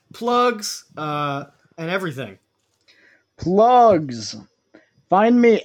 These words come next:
Speaker 2: at Dogman Respecter on Twitter. It's the primary hu-, hub of my activity. Find me on the podcast that I host and release episodes on sporadically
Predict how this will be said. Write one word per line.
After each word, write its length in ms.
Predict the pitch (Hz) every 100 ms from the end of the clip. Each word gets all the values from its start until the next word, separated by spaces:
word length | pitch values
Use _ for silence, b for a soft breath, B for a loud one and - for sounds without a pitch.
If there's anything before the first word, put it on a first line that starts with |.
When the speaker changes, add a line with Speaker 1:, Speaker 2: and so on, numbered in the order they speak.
| -
Speaker 2:
at 400 | 170 208 - -
Dogman 560 | 170 196 180 156 147
Respecter 580 | 147 - - 165 160 160
on 200 | 151 151
Twitter. 500 | - 185 208 220 202 b b b -
It's 200 | 160 -
the 100 | 151
primary 580 | - 180 180 180 175
hu-, 360 | 160 175 190 190 - -
hub 460 | - 165 185 185 - _
of 100 | 151
my 220 | 151 151
activity. 680 | 151 143 - 196 208 233 220 _ _ b b _
Find 240 | 175 185
me 140 | 190 175
on 160 | 165
the 80 | 151
podcast 680 | - 185 190 190 190 196 -
that 140 | 180
I 140 | 156 147
host 460 | 151 175 175 - -
and 260 | 127 131 131
release 320 | 147 160 156
episodes 500 | 165 156 - 170 151
on 200 | 160 160
sporadically 960 | - 143 131 151 196 202 214 226 220